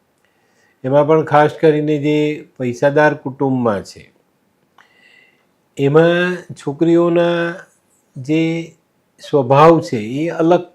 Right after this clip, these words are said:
થઈ ગયા અને સામાન્ય ઘરોમાં અલગ છે.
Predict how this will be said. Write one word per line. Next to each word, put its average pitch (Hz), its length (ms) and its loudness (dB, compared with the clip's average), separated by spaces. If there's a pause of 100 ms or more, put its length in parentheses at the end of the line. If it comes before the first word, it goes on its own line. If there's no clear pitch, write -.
(140)
થઈ 90 120 -12
ગયા - 360 -20 (1120)
અને 147 300 -8 (120)
સામાન્ય 147 640 0
ઘરોમાં 139 600 0
અલગ 120 380 -2
છે. - 300 -20